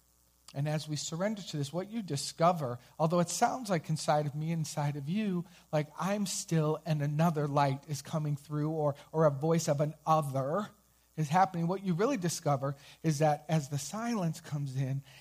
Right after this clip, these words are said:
and the light begins to speak, that is your voice. You are that higher self. So that smaller egoic self begins to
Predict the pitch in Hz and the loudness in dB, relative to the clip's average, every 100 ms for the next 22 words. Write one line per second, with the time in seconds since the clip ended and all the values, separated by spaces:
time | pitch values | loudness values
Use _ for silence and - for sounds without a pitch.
0 | - 151 151 151 175 233 196 170 160 160 | -4 0 2 4 4 4 0 -2 0 -2
1 | - 151 - 254 233 - - _ 156 180 | -4 -8 -8 -6 -6 -8 -20 _ 0 2
2 | 202 202 - 180 190 151 147 160 151 147 | 2 -2 -2 0 0 -4 -2 0 0 -4
3 | 208 269 156 - - - - _ _ - | -4 -2 -4 -6 -12 -14 -18 _ _ -4
4 | 165 220 233 - 202 214 202 175 170 147 | 0 2 0 0 2 4 4 4 4 2
5 | - - 220 233 190 151 - - 143 110 | -6 -4 -2 0 0 -2 -4 -2 -2 -2
6 | - _ - - - 190 175 - - 180 | -14 _ -20 -10 2 4 4 0 6 6
7 | 175 - - 202 269 302 277 175 165 185 | 6 -2 -2 0 0 2 2 2 0 0
8 | 175 156 214 233 190 - - 139 139 - | 0 2 2 2 -2 -4 -2 -2 -2 -4
9 | 147 170 170 - | -4 -2 -2 -4